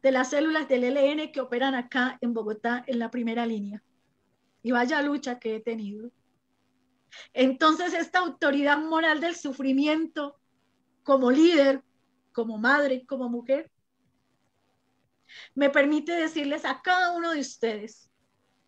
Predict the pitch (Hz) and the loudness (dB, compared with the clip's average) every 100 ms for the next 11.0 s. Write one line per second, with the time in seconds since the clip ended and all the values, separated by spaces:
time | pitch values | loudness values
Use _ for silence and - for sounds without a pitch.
0 | _ _ - 262 269 277 254 233 226 240 | _ _ 2 2 4 4 4 2 0 -2
1 | 247 240 254 247 202 _ _ _ _ _ | 0 -4 -4 -10 -12 _ _ _ _ _
2 | _ _ _ _ _ - - 233 262 254 | _ _ _ _ _ -20 -8 2 6 6
3 | 262 262 320 320 247 220 269 302 _ _ | 4 2 0 0 0 0 0 -2 _ _
4 | _ _ _ _ _ 302 262 285 302 254 | _ _ _ _ _ 4 6 6 4 0
5 | 302 311 302 359 311 233 226 _ _ _ | -2 0 0 0 -2 -6 -8 _ _ _
6 | _ _ _ _ _ _ _ _ - 254 | _ _ _ _ _ _ _ _ -6 -2
7 | 247 247 240 240 320 - 240 - _ _ | -2 -4 -4 -4 -4 -6 -10 -12 _ _
8 | _ _ _ _ _ _ _ _ _ _ | _ _ _ _ _ _ _ _ _ _
9 | _ - 247 294 269 277 262 320 330 339 | _ -8 -4 -2 0 0 0 0 0 -2
10 | 339 277 269 285 254 254 262 277 262 262 | -2 -4 -2 -4 -2 -2 -2 0 0 -4